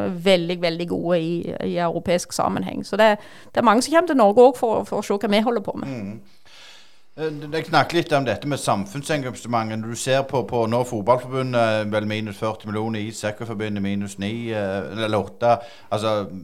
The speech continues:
Speaker 2: Friidrettsforbundet, mange forbund, spesialforbund har,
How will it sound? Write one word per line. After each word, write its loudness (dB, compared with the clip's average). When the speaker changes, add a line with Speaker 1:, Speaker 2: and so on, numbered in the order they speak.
Speaker 2:
Friidrettsforbundet, -2
mange 0
forbund, -2
spesialforbund -4
har, 0